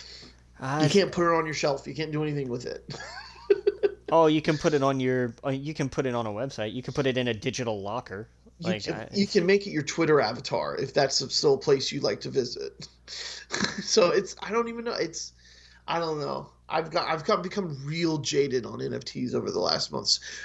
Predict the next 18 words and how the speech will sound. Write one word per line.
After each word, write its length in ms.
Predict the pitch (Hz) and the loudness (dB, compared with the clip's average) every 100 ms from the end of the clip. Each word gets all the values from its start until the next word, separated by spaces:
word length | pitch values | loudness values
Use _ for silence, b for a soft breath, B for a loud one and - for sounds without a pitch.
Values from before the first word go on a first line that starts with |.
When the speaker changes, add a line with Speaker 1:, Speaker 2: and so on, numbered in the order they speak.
| - | 2
Speaker 2:
I, 100 | 180 | 4
you 200 | 196 202 | 6 4
know 80 | 240 | 4
what 80 | - | -2
the 60 | |
tipping 220 | 208 233 | -8 -8
point 220 | - 247 - | -2 -2 0
was? 220 | 123 208 | -2 -2
When 100 | 175 | -2
I 40 | 165 | 0
saw 200 | - 143 | 0 0
that 60 | |
Star 220 | - - 71 | 0 -2 -2
Trek 240 | - - | -4 -6
was 120 | 69 | -6
doing 240 | 65 55 50 | -4 -6 -6
it. 200 | - - _ | -12 -16 _
Speaker 1:
Yeah, 340 | 110 113 98 | -2 -2 -2